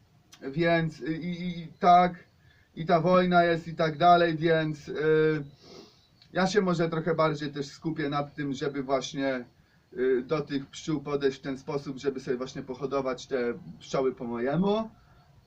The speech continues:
<clears throat> Tak? Jak nie będzie tego miodu lało w te ule niesamowicie jak, to wtedy, y, majtanie tym, robienie odkładzików i tak dalej też będzie może troszeczkę prostsze jakby.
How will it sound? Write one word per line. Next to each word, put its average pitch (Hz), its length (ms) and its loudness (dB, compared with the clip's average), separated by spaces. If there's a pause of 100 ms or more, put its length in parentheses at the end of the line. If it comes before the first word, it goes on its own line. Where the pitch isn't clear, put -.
(180)
<clears throat> 220 60 2 (280)
Tak? 165 340 4 (300)
Jak 170 320 2
nie 170 140 0
będzie 160 600 6
tego 165 240 6
miodu 165 400 8
lało 165 380 10
w - 80 -4
te 160 140 6
ule 165 360 6
niesamowicie 156 680 4
jak, 160 440 6 (400)
to 156 160 10
wtedy, 165 500 2 (200)
y, 156 40 0
majtanie 165 720 4
tym, 165 400 0 (100)
robienie 165 380 -2
odkładzików 165 680 -8
i 156 60 -12
tak 160 180 -4
dalej 165 240 -4
też 185 240 -2
będzie 160 280 -4
może 156 260 -4
troszeczkę 165 460 -8
prostsze 170 680 0
jakby. 127 480 -4